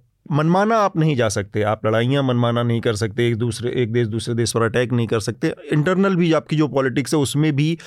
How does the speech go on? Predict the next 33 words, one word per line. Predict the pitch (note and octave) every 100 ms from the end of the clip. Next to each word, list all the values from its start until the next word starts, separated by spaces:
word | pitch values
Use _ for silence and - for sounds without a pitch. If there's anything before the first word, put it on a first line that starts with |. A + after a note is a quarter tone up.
| - -
इन | D3
चीज़ों | C3 C3+ B2 A#2+
को, | C3+ C#3+ F#3 - - -
अ, | A#2+
आपको | B2 - A#2+ B2 - D#3+
बनाए | C#3+ C3+ C#3+ D3+
रखना | C#3 A2+ A#2+
पड़ेगा। | A2 A2 G#2+ A#2 E3+ - - - - _ -
खासकर | D#3+ F#3 F#3+ - A3
जो | F#3+ G#3
सांप्रदायिक | - C#3+ C#3+ C#3+ C#3 D3 C#3+ -
भाईचारे | - A#2+ A#2 B2+ B2 C3
और | B2+
इस | A#2+
तरह | C3 B2+
के | A#2
मुद्दे | A2 G2+ G2 G#2
हैं | G#2+ C3+ - _ -
कि | C3+
वेस्ट | A#2+ D3+ D#3+ -
जो, | C#3+ D#3 D3+
अ, | - - C3+ B2+ B2 - -
secularism | - C3 D3 C#3+ B2+ C#3+ C#3+ C#3 C3+
और | - B2 B2 B2 A#2+
इसका | - A#2+ C#3 B2
झंडा | A2+ B2 B2+ B2+
बरदार | B2 A#2+ B2+ B2
रहा | A#2 A#2 A2+
है | B2
या | A#2+
अमेरिका, | A#2 A2 G2+ G#2+ C#3+ - _ - -
कि | D3 C#3+
भाई, | C#3+ F3+ E3+